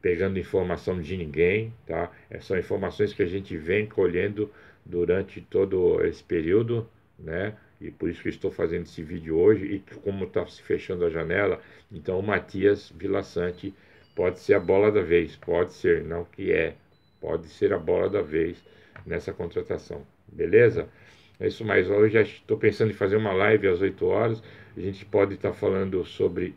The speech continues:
isso também, e pra falar das, a respeito do jogo de ontem, da estreia do Abel Ferreira, podemos também fazer já o apronto, podemos, vamos falar também da, do sorteio da Copa do Brasil, Palmeiras e Ceará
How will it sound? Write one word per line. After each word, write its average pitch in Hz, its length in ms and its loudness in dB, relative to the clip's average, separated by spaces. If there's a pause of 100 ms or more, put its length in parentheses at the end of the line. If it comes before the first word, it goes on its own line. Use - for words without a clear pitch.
isso - 320 -6
também, 98 420 -2 (640)
e 113 640 6
pra 135 140 2
falar 117 300 2
das, 113 220 0
a - 40 -16
respeito 107 480 2
do 98 80 -4
jogo 95 260 0
de 95 140 -4
ontem, 110 360 2
da 92 120 4
estreia 90 340 2
do 85 80 2
Abel 82 220 2
Ferreira, 98 600 6 (480)
podemos 92 360 -2
também 87 280 -4
fazer 87 360 -2
já 87 120 -2
o 87 120 2
apronto, 107 440 0
podemos, 95 380 -2 (100)
vamos 90 300 -2
falar 95 460 2 (360)
também 92 400 -2
da, 87 380 0
do 82 100 -12
sorteio 95 540 2
da 85 140 -2
Copa 90 260 -6
do 85 80 -4
Brasil, 80 460 2
Palmeiras 85 500 0
e 80 80 -8
Ceará 82 580 -2